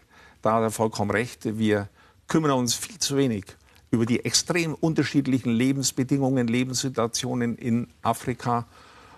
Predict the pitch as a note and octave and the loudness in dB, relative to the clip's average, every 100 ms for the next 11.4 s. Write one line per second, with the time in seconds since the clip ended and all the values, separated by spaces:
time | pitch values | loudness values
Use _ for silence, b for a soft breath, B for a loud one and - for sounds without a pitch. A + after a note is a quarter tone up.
0 | B - G#2+ A2+ A2 A2+ A2 G#2+ G#2+ G2 | B -2 2 2 4 4 6 4 2 0
1 | F#2 G2+ - A#2 A2+ A2+ G#2+ G2+ G#2 G#2 | -4 -6 -2 0 2 2 2 2 0 -2
2 | - - G#2+ A2 B2+ A#2+ A#2 B B - | -6 -2 2 2 0 -4 -6 B B -2
3 | G2 G2 F#2+ A2+ A#2 G#2 G#2 G2+ G2 G2+ | 0 2 2 0 0 -4 -2 -2 -2 -2
4 | A2+ - G2 G#2+ G#2 G2+ - A2+ G#2+ G#2 | -2 -2 -2 -2 -4 -6 -6 -4 -4 -4
5 | A2 - G2+ A2+ A2 G#2 G2+ - G2+ G#2 | -6 -4 -4 -4 -4 -4 -2 -2 -2 -2
6 | G2+ B B B B B - - C3 C3+ | -4 B B B B B -8 0 0 2
7 | A#2+ A2+ - A2 G#2 G2+ G#2+ - - B2 | 0 0 0 2 2 0 -4 -6 -2 0
8 | B2+ D3+ - B2+ D#3+ C#3+ C3 A2+ G2 _ | 2 2 0 0 2 2 4 2 0 _
9 | _ b b b b b b - G2+ G#2 | _ b b b b b b -4 0 2
10 | G#2 G2+ E2 G#1 - G1+ G1+ C#2 B2 B2 | 4 2 0 -2 -8 -12 -14 -6 0 2
11 | B2 A#2 A2 A2 | 2 2 2 0